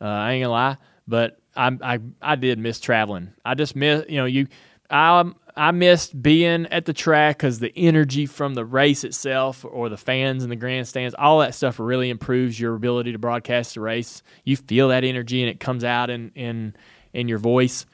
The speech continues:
Um, so I'm looking forward to that. I was just on the phone with Jeff Burton and, and, uh, Rick Allen the other day.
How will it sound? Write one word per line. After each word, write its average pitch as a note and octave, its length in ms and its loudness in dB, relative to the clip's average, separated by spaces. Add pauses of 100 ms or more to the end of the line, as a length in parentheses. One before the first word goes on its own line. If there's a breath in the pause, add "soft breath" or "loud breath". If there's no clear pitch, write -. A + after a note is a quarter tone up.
(100)
Um, G#2+ 520 -4
so A#2+ 380 0 (460)
I'm C3+ 380 0
looking C3+ 320 2
forward B2 280 0
to A#2 80 -2
that. A#2+ 340 -2 (800 soft breath)
I C#3 160 4
was B2+ 140 0
just D#3 260 -2
on D3 140 -2
the C3 60 -8
phone C#3+ 320 0
with A#2+ 120 -4
Jeff C3+ 160 0
Burton C3+ 400 0
and, A2 260 -8
and, G#2+ 600 -8
uh, G#2+ 340 -6
Rick A#2+ 320 -4
Allen C3 360 2
the B2 120 -2
other B2+ 160 -2
day. C3 460 0